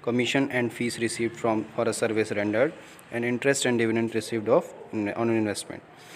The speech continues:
अब जैसे कि हम बात करते हैं इसमें, तो sale of goods, तो हम गुड्स जो है वो रेगुलर बेसिस पे सेल्स करते हैं। कमीशन, फीस हमें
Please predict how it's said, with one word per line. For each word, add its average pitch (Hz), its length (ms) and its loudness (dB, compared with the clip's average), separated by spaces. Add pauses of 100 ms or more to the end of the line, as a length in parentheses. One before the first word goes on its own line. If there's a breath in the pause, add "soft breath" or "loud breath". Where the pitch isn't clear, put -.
(240 loud breath)
अब 143 80 -2
जैसे 147 240 6
कि 160 100 0
हम 151 100 4
बात 151 180 2
करते 147 240 0
हैं - 20 4
इसमें, 147 220 0
तो 151 120 0
sale 143 260 4
of 127 160 4
goods, 120 240 6
तो 131 80 6
हम 131 260 6
गुड्स 143 240 6
जो 139 120 4
है 139 60 6
वो 139 140 6
रेगुलर 120 320 6
बेसिस 117 320 -2
पे 120 120 -2
सेल्स 113 260 -2
करते 107 320 -4
हैं। 98 220 -6 (400 loud breath)
कमीशन, 127 520 4
फीस 127 340 0
हमें 123 260 6